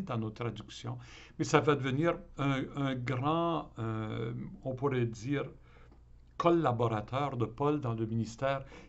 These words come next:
qui va être le sien. Et ils envoient une lettre, et bon,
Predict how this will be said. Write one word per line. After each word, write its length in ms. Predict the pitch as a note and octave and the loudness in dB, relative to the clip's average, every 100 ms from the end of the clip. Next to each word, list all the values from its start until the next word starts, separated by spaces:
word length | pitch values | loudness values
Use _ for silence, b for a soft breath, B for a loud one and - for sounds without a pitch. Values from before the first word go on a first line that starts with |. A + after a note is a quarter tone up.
| - | -14
qui 120 | - | -4
va 140 | A2+ A2 | 0 0
être 140 | A2 | 0
le 100 | A#2 | -6
sien. 220 | - - - - - - - - - - | -8 -14 -16 -18 -20 -20 -20 -20 -20 -2
Et 320 | D3+ A3 B3+ B B B - | 4 4 2 B B B -6
ils 220 | C3+ B2+ | -2 4
envoient 260 | D3+ D3+ D#3 | 6 8 8
une 120 | C#3 | 6
lettre, 500 | G#2+ B2+ A#3+ - - | 4 4 2 -2 0
et 260 | A#2+ A2+ G2 - - | 2 2 0 -8 -8
bon, 220 | A2 B2 | -4 -4